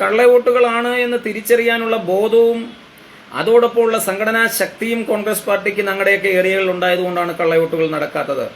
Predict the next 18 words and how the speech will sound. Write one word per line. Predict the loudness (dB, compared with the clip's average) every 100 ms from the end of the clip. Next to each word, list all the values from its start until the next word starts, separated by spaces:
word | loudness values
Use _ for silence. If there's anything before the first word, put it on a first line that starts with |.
| -18 -20 -20 -20 -20 -20 -20 -20 -20 -16 -6
ഇപ്പോൾ | 2 4
നടക്കില്ല | 4 2 0 0 0
എന്ന് | 2 2
അടിവരയിട്ടാണ് | 2 4 4 2 -4
പറയുന്നത്. | -4 -8 -10 -18 -20 -20 -20 -20 -20 -20 -20 -20 -20 -20 -20 -18 -16 -6
അപ്പോൾ | 0 2
ഇത്തരത്തിലുള്ള | 4 4 2 4 2 2
പ്രവർത്തനം | -2 -4 -4 -6 -6 -4
കേരളത്തിൻ്റെ | -4 -2 -4 -4 -2 0 0 -2 -14 -20 -20 -20 -20 -20 -20 -20 -20 -12 -2
വിവിധ | 0 0 0
പ്രദേശങ്ങളിലും | 0 0 0 0 0 0 0 0 0
ഉണ്ടാകുമ്പോൾ | -2 -2 -2 -4 -2 -2
മാത്രമേ | 0 -2 -2 -4 -2 -2 -4 -14 -20 -20 -20 -20 -20 -20 -20 -20 -20 -18 -18 -18 -10 0
ഈ | 2
പ്രശ്നങ്ങൾക്കൊരു | 2 -2 -2 -4 -2 -2 -2
പൂർത്തീകരണം | -2 -4 -2 0 0 -2
ഉണ്ടാകൂ | -2 0 0 0
എന്നാണ് | 0 -2 -4